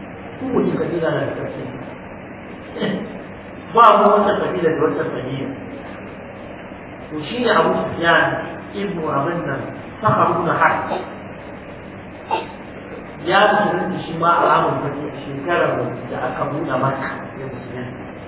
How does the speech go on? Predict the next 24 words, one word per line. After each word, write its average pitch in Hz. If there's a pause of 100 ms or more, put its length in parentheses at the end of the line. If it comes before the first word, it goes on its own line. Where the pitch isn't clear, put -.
(280)
Manzon 175
sama 170
shi 151
ma 151
ya 151
girmama 151
shi. - (340)
Da 151 (100)
shi -
girmama 208
da 202
manzon 170
sama 160
ya 151
masa. 156 (420)
Bayan 220
Makka 233
ta 196
dawo 196
hannun 202
Annabi 175
sallallahu 180
alaihi 156
wasallama, 170